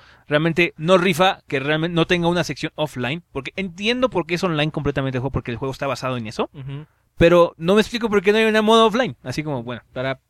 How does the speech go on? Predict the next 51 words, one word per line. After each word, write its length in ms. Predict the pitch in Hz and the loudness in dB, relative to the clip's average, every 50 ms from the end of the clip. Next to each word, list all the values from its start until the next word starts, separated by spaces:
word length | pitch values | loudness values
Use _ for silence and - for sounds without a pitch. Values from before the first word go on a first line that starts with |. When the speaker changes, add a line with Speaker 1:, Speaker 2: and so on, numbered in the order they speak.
| _ _ _ _ _ _ _ | _ _ _ _ _ _ _
Speaker 2:
para 160 | _ 143 131 127 | _ -8 -6 -6
saltar 280 | - 135 127 143 156 | -8 -8 -8 -10 -10
de 60 | 156 | -10
ese 120 | 147 - 151 | -10 -12 -10
problemilla. 480 | 147 139 135 151 190 240 - - - _ | -10 -10 -8 -10 -10 -14 -14 -18 -20 _
Speaker 1:
Sí, 220 | - - 403 370 - | -10 -8 -6 -6 -4
o 40 | |
sea, 140 | - - 147 - | -4 -4 -4 -2
ah, 140 | 147 185 208 | 0 0 0
bueno, 300 | 185 214 202 156 - - _ _ _ _ _ _ | 0 0 -2 -2 -6 -8 _ _ _ _ _ _
la 200 | 131 135 139 131 | -6 -6 -4 -2
parte 280 | - 160 170 - 190 | 0 -2 0 0 -2
comunitaria 460 | 156 156 143 139 135 123 - 143 147 151 | -2 0 0 0 0 2 2 2 4 4
ahorita 180 | 147 139 151 | 2 2 0
no 100 | 135 123 | -2 -2
jala, 280 | 104 117 110 131 180 - _ _ _ | -4 -4 -4 -4 -6 -6 _ _ _
hay 120 | - 113 | -12 -6
Speaker 2:
Ah, 40 | 113 | -4
Speaker 1:
problemas 220 | 123 123 120 120 110 | -2 -2 -2 -2 -2
con 80 | 160 | -4
Speaker 2:
pero 20 | 160 | -4
Speaker 1:
los 60 | 151 | -4
servidores. 300 | 120 110 175 185 208 - | 0 0 2 2 2 2
Speaker 2:
jueguenlo. 280 | 202 180 156 139 127 117 113 - _ _ _ | 2 -2 -4 -6 -8 -10 -14 -18 _ _ _
Speaker 1:
Pero 160 | 139 135 131 | -4 -2 0
jueguenlo 480 | - 151 160 160 175 170 165 160 160 | 2 2 2 2 0 -2 -2 -2 -2
offline, 300 | 156 151 170 165 139 113 107 - | -2 -2 -4 -6 -6 -8 -12 -12
es 120 | - 120 - | -12 -10 -8
su 80 | - 143 | -8 -4
juego. 340 | - 147 123 101 98 - _ _ _ _ _ | -4 -4 -4 -4 -8 -12 _ _ _ _ _
Es 160 | 135 135 151 | -6 -4 -4
el 80 | 160 | -2
problema 260 | 139 151 139 147 147 139 | -2 -2 -2 0 0 -2
del 100 | 127 117 | -2 -2
D 100 | 123 131 | -2 -2
R 200 | 131 131 127 123 | -2 0 -2 -2
M 140 | 127 127 120 | -4 -4 -6
de 160 | 113 110 110 | -4 -4 -2
Always 260 | 110 113 120 117 - | -2 -2 -4 -4 -6
Connected, 380 | - 104 107 113 - - 165 170 - | -6 -8 -10 -8 -4 -6 -6 -6 -6
ese, 260 | 117 120 117 - 131 | -8 -10 -8 -8 -10
ese 180 | 117 127 123 | -8 -6 -6
es 120 | 117 - - | -6 -6 -8
muy 220 | 120 135 160 170 | -4 0 0 0
problemático, 540 | 160 - 151 131 117 117 117 117 131 120 123 | 2 2 0 -2 -2 -6 -10 -10 -10 -10 -10
es 60 | 117 | -10
muy 120 | 135 143 131 | -10 -12 -12
conflictivo 460 | - 139 117 120 117 - 135 143 147 | -12 -12 -12 -12 -14 -14 -14 -12 -12
y 20 | |
no 80 | 156 147 | -12 -12
funciona. 480 | - - 143 139 - 151 139 110 98 | -12 -14 -14 -12 -10 -10 -10 -10 -12